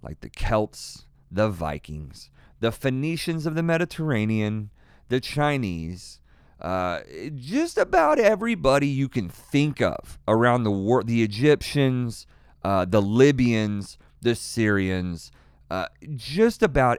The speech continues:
every culture you can think of for thousands of years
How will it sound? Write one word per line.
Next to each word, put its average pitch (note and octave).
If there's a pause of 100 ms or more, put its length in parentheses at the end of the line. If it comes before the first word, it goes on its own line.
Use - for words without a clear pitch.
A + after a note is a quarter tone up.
every D3+
culture C#3+
you A2+
can G#2+
think C#3+
of - (1500)
for G#2+
thousands D3+
of C#3+
years F#2